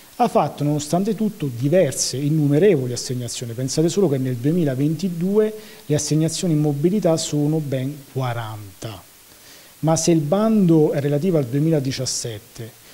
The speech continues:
com'è possibile che nel duemilaventidue abbiamo ben quaranta assegnazioni?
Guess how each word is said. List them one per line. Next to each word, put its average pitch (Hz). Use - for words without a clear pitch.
com'è 269
possibile 131
che 147
nel 147
duemilaventidue 131
abbiamo 131
ben 131
quaranta 131
assegnazioni? 131